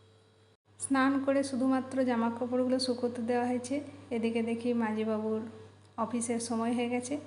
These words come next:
তো বললাম ওকে ভাতটা বেড়ে দিই, তারপরে বাকি কাজ করব।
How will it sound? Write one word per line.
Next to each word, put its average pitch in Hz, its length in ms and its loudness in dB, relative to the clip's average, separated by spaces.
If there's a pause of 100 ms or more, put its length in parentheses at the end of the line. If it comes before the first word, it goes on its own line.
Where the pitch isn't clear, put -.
(420)
তো - 80 -8 (120)
বললাম 220 320 0
ওকে 226 200 -2 (120)
ভাতটা 226 340 -2
বেড়ে 233 300 2
দিই, 285 180 0 (300)
তারপরে 214 400 -2
বাকি 220 280 -4 (100)
কাজ 220 120 -2 (140)
করব। 202 180 -4